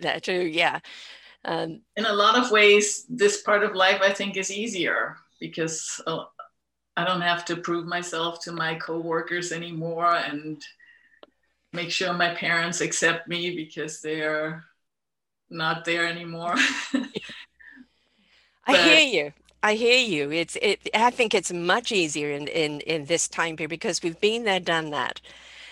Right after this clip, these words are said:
Speaker 1: And in reflection, we realized that we, we were chasing kind of an illusion and an expectation.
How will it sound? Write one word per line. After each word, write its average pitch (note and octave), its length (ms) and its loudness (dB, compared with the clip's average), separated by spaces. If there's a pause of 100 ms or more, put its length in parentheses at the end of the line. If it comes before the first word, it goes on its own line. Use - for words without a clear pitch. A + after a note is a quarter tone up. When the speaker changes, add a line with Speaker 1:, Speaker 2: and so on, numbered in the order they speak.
(160)
Speaker 1:
And F3 340 2
in A#3+ 240 4
reflection, G3+ 640 -2
we F3 160 -4
realized F3+ 480 -2
that F#3 80 -4
we, E3+ 100 0
we F3 160 -2
were F3 160 -2
chasing G3+ 680 -2
kind F3+ 300 0
of E3 80 -6
an E3 80 -8
illusion E3+ 520 -2
and D3+ 140 -8
an D#3 120 -4
expectation. - 880 -6